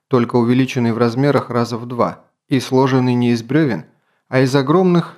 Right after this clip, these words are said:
грубо отесанных валунов. Он возвышался на горном склоне, нависая над довольно большим по местным меркам поселением,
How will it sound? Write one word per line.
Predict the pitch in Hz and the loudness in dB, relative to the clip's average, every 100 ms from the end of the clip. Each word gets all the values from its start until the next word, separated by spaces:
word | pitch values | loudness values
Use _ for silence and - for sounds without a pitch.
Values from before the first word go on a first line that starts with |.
| - | -18
грубо | 120 135 175 170 | -2 0 2 2
отесанных | 160 160 120 - 113 113 | 0 0 -4 -4 -10 -12
валунов. | 113 123 127 107 95 _ _ _ _ _ _ _ _ _ | -6 0 0 0 -6 _ _ _ _ _ _ _ _ _
Он | - 202 | 0 2
возвышался | 180 165 175 180 175 170 | 2 2 -2 2 0 2
на | 147 143 | 0 2
горном | 156 160 147 | 0 0 0
склоне, | 139 - 170 185 - - | -2 -4 -2 0 -4 -10
нависая | - 127 123 123 139 135 | -2 0 2 0 0 2
над | 123 113 | 0 0
довольно | 123 127 131 123 | 2 2 2 2
большим | 117 117 - 170 165 | 0 0 0 -2 -2
по | 147 | -4
местным | 143 143 - 143 | -4 -4 -4 -2
меркам | 139 139 135 127 | 0 -2 -2 -4
поселением, | 123 127 160 147 110 95 85 | -4 -4 -2 -2 -4 -8 -14